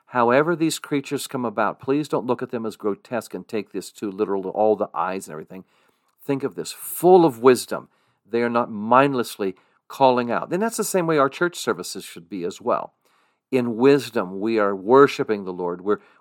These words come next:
we're going into our singing, that singing is not bringing us to worship, but singing is an extension of our worship, that we're not reading the Bible so that we might get settled and try to find something that would help us to worship.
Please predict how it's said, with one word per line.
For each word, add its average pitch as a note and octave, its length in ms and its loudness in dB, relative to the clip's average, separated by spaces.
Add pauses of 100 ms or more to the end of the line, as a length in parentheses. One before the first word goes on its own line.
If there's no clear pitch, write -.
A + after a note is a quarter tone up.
we're G2+ 100 -6
going C#3 300 2
into G3 260 -2
our D3 80 2
singing, A2+ 460 -6
that A2 160 -6
singing F3 500 -4 (400)
is B2+ 140 -2
not G#2+ 200 0
bringing F#3+ 280 4
us D3 140 0
to G#2+ 120 -2
worship, D#2+ 400 -6 (380)
but A2+ 160 -2
singing C3+ 440 -4
is A2+ 200 -4
an A#2 100 -4
extension C#3+ 600 -4
of G2 120 -2
our D2+ 140 -2
worship, D2 460 -10 (300)
that A2+ 100 -4
we're C#3 180 0
not C3+ 220 0
reading C3+ 280 0
the A2+ 60 -6
Bible A2 220 0
so B2+ 140 -4
that A2+ 160 2
we A2+ 140 -4
might G#2+ 640 -4
get A#2+ 220 -2
settled B2 540 0
and G2+ 200 -4 (300)
try C#3 220 4
to B2 80 2
find A#2 340 0
something G#2+ 340 -4
that G2+ 160 -2
would G2 120 -6
help G3 280 2
us D3+ 140 -4
to A2+ 120 -6
worship. E2 460 -4